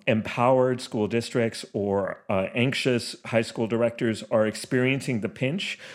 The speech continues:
of what shows they select or what, uh, or the unexpected, like, to show that, like, this week, the news was that The Addams Family, which for the last ten years has been in the top ten most produced high school musicals,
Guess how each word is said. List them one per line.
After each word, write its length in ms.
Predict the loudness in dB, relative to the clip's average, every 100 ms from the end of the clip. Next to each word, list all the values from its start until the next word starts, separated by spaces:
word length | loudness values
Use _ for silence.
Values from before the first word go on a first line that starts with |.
| -10
of 160 | -4 0
what 140 | 0
shows 420 | 0 0 2 0 -2
they 120 | -2
select 500 | 0 2 0 -2 0
or 160 | 0
what, 400 | 2 0 -2 -6
uh, 120 | 0 2
or 220 | 2 2
the 140 | 2
unexpected, 840 | 2 0 0 0 -2 0 -6 -6
like, 200 | 0 0
to 100 | 0
show 240 | -4 2 2
that, 240 | 2 -2 -12 -20 -20 -20 _
like, 220 | 0 0 -4 _ _ -2
this 260 | -2 0
week, 240 | -2 -2 -2
the 80 |
news 320 | 0 2 0 2
was 300 | 0 0 -4
that 140 | -2
The 120 | -2
Addams 400 | 2 2 2 -2
Family, 420 | -4 -6 -4 -4
which 220 | -2 -2 -2
for 240 | -4 -2
the 80 | 2
last 300 | 2 0 -2
ten 200 | -2 0
years 320 | 0 0 -2
has 120 | -4
been 180 | -2 -2
in 80 | -2
the 80 | -4
top 340 | -2 -4 -4
ten 300 | -4 -2 0
most 260 | 0 -2 -4
produced 340 | -4 -4 -2
high 140 | -4
school 240 | -2 -2 -2
musicals, 540 | -2 -4 -2 0 0